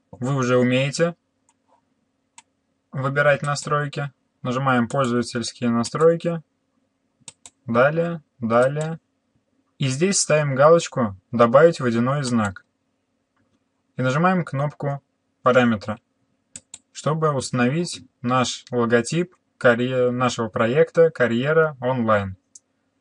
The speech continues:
Ссылка на данный логотип будет находиться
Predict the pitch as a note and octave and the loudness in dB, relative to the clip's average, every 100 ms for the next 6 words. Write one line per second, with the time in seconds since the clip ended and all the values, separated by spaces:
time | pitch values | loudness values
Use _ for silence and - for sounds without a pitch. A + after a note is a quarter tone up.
0 | _ _ _ - - G3 E3+ C#3 A#2 A2 | _ _ _ -6 0 2 4 4 2 0
1 | - C3 C3+ C3 C#3 C3+ A#2+ A#2+ B2 C3+ | -8 -2 0 2 0 0 2 2 2 0
2 | C3 - _ B2 B2+ C3 A#2 A#2 C3 C3+ | -2 -12 _ -6 -2 -2 -2 0 0 0
3 | B2 - A2 G2+ | -4 -2 -4 -4